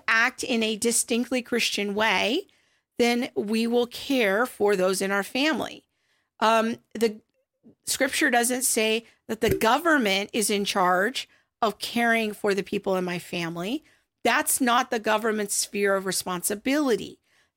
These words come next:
That's our responsibility as the family and among God's people, um, caring for the widows and orphans.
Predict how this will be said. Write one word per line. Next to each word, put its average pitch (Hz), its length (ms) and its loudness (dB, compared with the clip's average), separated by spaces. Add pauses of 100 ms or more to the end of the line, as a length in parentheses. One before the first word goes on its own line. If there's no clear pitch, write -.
That's 247 420 2 (200)
our 403 300 6
responsibility 190 1120 0
as 190 400 0 (120)
the 196 140 -2
family 214 760 -2 (400)
and 220 100 0
among 220 280 2
God's 208 320 0
people, 247 600 0 (460)
um, 208 460 0 (540)
caring 247 400 2
for 226 320 2
the 208 200 2
widows 202 580 0
and 220 100 -2
orphans. 240 600 0